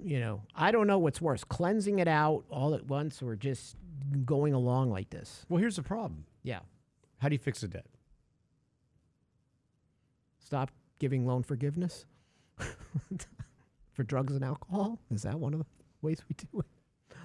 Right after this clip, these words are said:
Speaker 2: Well, you, you know, you, you think about it. <laughs> We, we keep talking about balancing a budget and doing all the things that we know we should, being fiscally responsible, yet we keep doing the complete opposite of it.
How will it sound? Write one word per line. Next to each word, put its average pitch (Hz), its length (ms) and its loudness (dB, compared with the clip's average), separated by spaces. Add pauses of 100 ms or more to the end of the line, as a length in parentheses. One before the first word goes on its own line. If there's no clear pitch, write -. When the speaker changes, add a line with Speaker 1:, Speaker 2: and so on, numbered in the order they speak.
Speaker 2:
Well, 226 100 6
you, 208 160 2
you 220 80 2
know, 214 80 8
you, 175 300 2
you 151 100 2
think 220 220 -2
about 101 260 2
it. 107 240 0
<laughs> 92 40 -8 (1000)
We, 160 120 2
we 151 180 2
keep 202 160 0
talking 175 340 4
about 107 520 2
balancing 143 420 4
a 151 60 6
budget 131 400 4
and 101 100 0
doing 139 220 4
all 139 100 4
the 131 80 2
things 135 200 2
that 131 80 0
we 117 100 4
know 120 240 4
we 123 160 4
should, 135 460 2
being 120 180 2
fiscally 139 440 0
responsible, 104 1000 -2 (800)
yet 123 280 4
we 131 100 4
keep 120 260 -2
doing 151 220 6
the 120 100 4
complete 123 540 -2
opposite 131 540 0
of 135 200 2
it. 98 160 -4